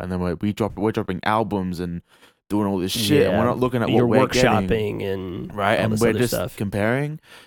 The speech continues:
Speaker 1: Then I remember, I think it was a, that Kendrick Lamar interview with Rick Rubin.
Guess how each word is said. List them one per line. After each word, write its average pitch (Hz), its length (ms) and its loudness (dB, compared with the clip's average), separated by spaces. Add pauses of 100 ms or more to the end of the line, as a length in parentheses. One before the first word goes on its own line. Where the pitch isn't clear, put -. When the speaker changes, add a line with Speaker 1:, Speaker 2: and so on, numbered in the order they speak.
(280)
Speaker 1:
Then 110 100 2
I - 20 4
remember, 127 300 2
I 98 320 2
think 151 260 -6
it 220 80 0
was 110 220 2
a, 92 800 0 (600)
that - 200 -8
Kendrick 131 420 -2
Lamar 113 460 2
interview 117 480 0
with 104 120 0
Rick 104 180 -2
Rubin. 117 380 -2